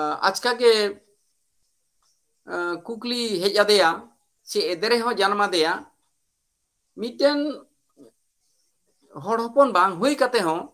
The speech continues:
ᱡᱮ ᱰᱟᱠᱛᱟᱨ ᱥᱚᱢᱤᱨ ᱡᱤ, ᱩᱱᱫᱚ ᱱᱟᱦᱟᱜ ᱰᱚᱠᱴᱚᱨᱮᱴ ᱵᱟᱝ ᱦᱩᱭ ᱠᱟᱱ ᱛᱟᱭᱟ, ᱡᱮ ᱰᱚᱢᱚᱱ ᱥᱟᱦᱩ ᱥᱚᱢᱤᱨ ᱡᱩᱫᱤ ᱱᱚᱝᱠᱟ ᱢᱚᱡᱽ ᱮ ᱚᱞ ᱫᱟᱲᱮᱭᱟᱜᱼᱟ, ᱛᱟᱦᱞᱮ ᱢᱤᱫᱴᱮᱱ ᱤᱧ ᱥᱟᱱᱛᱟᱲ ᱦᱩᱭ ᱠᱟᱛᱮ ᱤᱧᱟᱹᱜ ᱜᱚ ᱯᱟᱹᱨᱥᱤ ᱥᱟᱱᱛᱟᱲᱤ ᱛᱮ ᱪᱮᱫᱟᱜ ᱵᱟᱹᱧ ᱚᱞ ᱫᱟᱲᱮᱭᱟᱜᱼᱟ?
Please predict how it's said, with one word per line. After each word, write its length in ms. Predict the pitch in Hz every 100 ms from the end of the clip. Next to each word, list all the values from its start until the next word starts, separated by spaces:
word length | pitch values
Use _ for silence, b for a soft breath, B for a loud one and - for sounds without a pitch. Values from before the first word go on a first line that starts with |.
| _ _ _ _ _ _ _ -
ᱡᱮ 160 | 202 202 196 190 - _
ᱰᱟᱠᱛᱟᱨ 320 | - 202 208
ᱥᱚᱢᱤᱨ 320 | 202 262 240
ᱡᱤ, 180 | 175 147
ᱩᱱᱫᱚ 200 | 156 202
ᱱᱟᱦᱟᱜ 200 | 214 208
ᱰᱚᱠᱴᱚᱨᱮᱴ 360 | 196 - 202 185
ᱵᱟᱝ 180 | 175 175
ᱦᱩᱭ 120 | 170 165
ᱠᱟᱱ 160 | 156
ᱛᱟᱭᱟ, 200 | 143 160 277 - _ _ _ _ _ _ -
ᱡᱮ 100 | 220
ᱰᱚᱢᱚᱱ 300 | 185 185 240
ᱥᱟᱦᱩ 220 | 233 269 302
ᱥᱚᱢᱤᱨ 400 | - 226 247 254 - -
ᱡᱩᱫᱤ 260 | 202 226
ᱱᱚᱝᱠᱟ 340 | 214 180 185 254 262
ᱢᱚᱡᱽ 280 | 202 185 220
ᱮ 60 |
ᱚᱞ 200 | 190 175
ᱫᱟᱲᱮᱭᱟᱜᱼᱟ, 400 | 226 247 196 135 208 277 _ _ _ _ _ -
ᱛᱟᱦᱞᱮ 200 | 202 254
ᱢᱤᱫᱴᱮᱱ 400 | 269 277 285 285 285 247
ᱤᱧ 200 | 254 269
ᱥᱟᱱᱛᱟᱲ 420 | - 175 202 294 277
ᱦᱩᱭ 180 | 269 277
ᱠᱟᱛᱮ 280 | 285 285 196 226 277 _ _ _ _ -
ᱤᱧᱟᱹᱜ 320 | 214 262 254 240 233 _ _ -
ᱜᱚ 180 | 143 233
ᱯᱟᱹᱨᱥᱤ 320 | 247 269 254 262
ᱥᱟᱱᱛᱟᱲᱤ 440 | 262 208 277 294
ᱛᱮ 100 | 294
ᱪᱮᱫᱟᱜ 260 | 277 196 165
ᱵᱟᱹᱧ 140 | 147 127
ᱚᱞ 120 | 120
ᱫᱟᱲᱮᱭᱟᱜᱼᱟ? 320 | 123 117 131